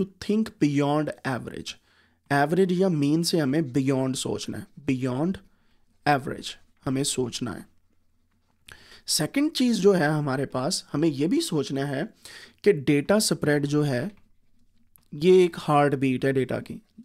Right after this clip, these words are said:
Spread is the heartbeat of data। और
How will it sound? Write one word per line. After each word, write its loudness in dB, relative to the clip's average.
Spread -4
is 0
the 0
heartbeat -2
of -10
data। -10
और 2